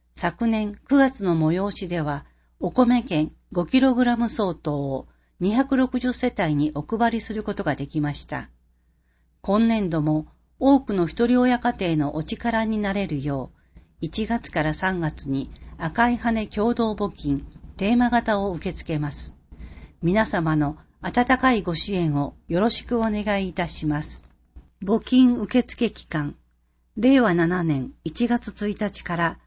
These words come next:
三月三十一日。令和六年度赤い羽共同募金。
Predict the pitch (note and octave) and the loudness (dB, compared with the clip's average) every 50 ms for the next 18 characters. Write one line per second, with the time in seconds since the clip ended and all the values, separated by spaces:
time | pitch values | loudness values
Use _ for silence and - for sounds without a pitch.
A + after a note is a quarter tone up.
0 | _ _ _ _ _ - - B3 B3 A3+ G3+ E3+ D#3+ D#3 - D#3+ - - G#3 G#3 | _ _ _ _ _ 0 2 2 4 4 2 0 -2 -4 -6 -8 0 0 0 2
1 | F#3+ F3+ - - C#3+ C3 C3 - C#3 D3 - D#3 D#3 D#3 D3+ - - - - - | 2 0 -2 -2 -4 -6 -4 -4 -6 -6 -2 0 2 2 0 0 -6 -10 -10 -10
2 | - _ _ _ _ _ _ _ _ _ _ _ _ _ _ _ _ _ _ _ | -12 _ _ _ _ _ _ _ _ _ _ _ _ _ _ _ _ _ _ _
3 | A3+ A3 C4+ C4+ C4 A#3 F#3+ F3+ F#3+ F#3 - G#3 G#3+ G#3+ G3+ F#3 E3+ D#3 D3+ D3 | 4 6 6 6 6 6 4 2 0 -2 -2 -2 0 0 2 2 0 0 0 -2
4 | C#3+ D#3 _ _ _ _ _ _ _ F3+ E3+ - B3 B3+ B3 A3 G#3+ B3 A#3 A#3+ | -6 -6 _ _ _ _ _ _ _ -4 2 4 4 4 4 4 2 2 2 2
5 | A#3 - A#3+ A#3 A#3 A3 - A3+ G#3+ G#3+ G3 G3 F#3 D3+ - - C#3 C3 - - | 2 2 2 2 2 4 2 2 2 2 0 -2 -4 -4 -4 -6 -4 -4 -6 -8